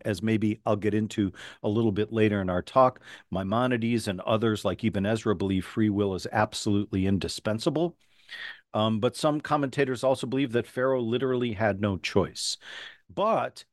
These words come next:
that his choice had already been made.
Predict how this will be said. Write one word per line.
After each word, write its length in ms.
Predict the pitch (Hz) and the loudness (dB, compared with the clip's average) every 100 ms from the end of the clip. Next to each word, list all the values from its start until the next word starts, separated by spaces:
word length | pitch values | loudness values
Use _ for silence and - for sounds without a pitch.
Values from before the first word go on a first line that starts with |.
| - | 0
that 180 | 139 151 | 0 2
his 240 | 175 160 | 0 0
choice 320 | - 180 170 | -2 0 0
had 140 | 175 160 | 0 0
already 420 | 156 131 143 135 | 2 0 0 -2
been 320 | 120 123 113 | -2 -2 2
made. 420 | 120 113 80 - | 4 2 0 -12